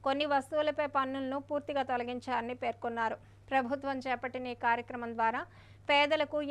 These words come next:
ఎంతో మేలు చేకూరిందని చెప్పారు. ఈ అవకాశాన్ని ప్రజలు సద్వినియోగం చేసుకోవాలని సూచించారు. ఈ కార్యక్రమంలో జాయింట్ కలెక్టర్, జీఎస్టీ అధికారులు, వ్యాపారస్తులు, టీడీపీ నాయకులు, కార్యకర్తలు పాల్గొన్నారు.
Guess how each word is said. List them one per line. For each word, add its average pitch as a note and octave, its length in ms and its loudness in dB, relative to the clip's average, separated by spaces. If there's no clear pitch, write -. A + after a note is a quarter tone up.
ఎంతో C4 200 -2
మేలు C#4 320 -2
చేకూరిందని B3 640 -4
చెప్పారు. A3+ 400 -4
ఈ - 100 2
అవకాశాన్ని C#4 600 2
ప్రజలు C4 360 -2
సద్వినియోగం B3 720 -2
చేసుకోవాలని B3 680 -2
సూచించారు. A#3 600 -4
ఈ - 20 2
కార్యక్రమంలో C4 560 0
జాయింట్ A#3+ 340 -4
కలెక్టర్, A#3 420 -2
జీఎస్టీ C4+ 420 0
అధికారులు, A#3+ 500 2
వ్యాపారస్తులు, B3+ 640 2
టీడీపీ D#4 360 -2
నాయకులు, C4 380 -2
కార్యకర్తలు A#3+ 560 0
పాల్గొన్నారు. A3 560 -4